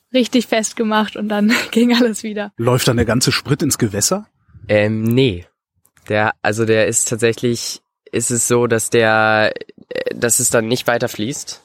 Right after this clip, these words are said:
Speaker 2: Mhm.
Speaker 3: sondern da vorne ist eine kleine, ein K-, Ventil.
Speaker 2: Ja.
Speaker 3: Und wenn das ab ist, dann
Speaker 2: Geht's
Speaker 3: geht's.
Speaker 2: sofort.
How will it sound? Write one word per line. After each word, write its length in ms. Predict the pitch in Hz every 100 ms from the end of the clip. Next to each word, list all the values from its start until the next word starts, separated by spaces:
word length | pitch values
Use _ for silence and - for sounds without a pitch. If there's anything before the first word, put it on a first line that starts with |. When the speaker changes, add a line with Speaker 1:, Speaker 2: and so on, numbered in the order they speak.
| -
Speaker 2:
Mhm. 340 | 127 113 151 _ _ _ _
Speaker 3:
sondern 320 | 117 110 110
da 80 | 107
vorne 260 | - 117 113
ist 160 | -
eine 60 | 113
kleine, 680 | - 113 110 110 107 104 107 _ _
ein 140 | 113 104
K-, 100 | -
Ventil. 600 | 104 110 107 - 170 196 - 151
Speaker 2:
Ja. 180 | 123 - -
Speaker 3:
Und 120 | 120
wenn 120 | 120
das 140 | 117 -
ab 220 | 139 -
ist, 240 | 165 - 127
dann 320 | 120 117 113
Speaker 2:
Geht's 80 | - _ -
Speaker 3:
geht's. 180 | 135 139
Speaker 2:
sofort. 240 | 127